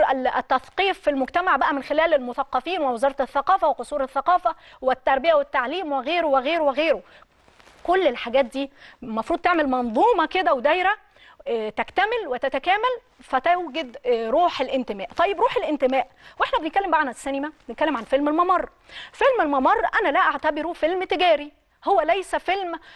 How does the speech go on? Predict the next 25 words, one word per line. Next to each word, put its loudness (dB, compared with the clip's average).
مطروح، 0
آه، 4
لل-، -2
لل-، 2
للتجارة، 0
ليس -2
فيلم، -4
آه، 0
المنتظر 0
منه -4
بالنسبة -2
لنا -4
كمصريين -2
وبالنسبة 2
للناس -2
والجنود 0
المجهولة 0
في -6
هذا 2
العمل، 2
مش 0
منتظر 2
منه -2
إن -2
إحنا 0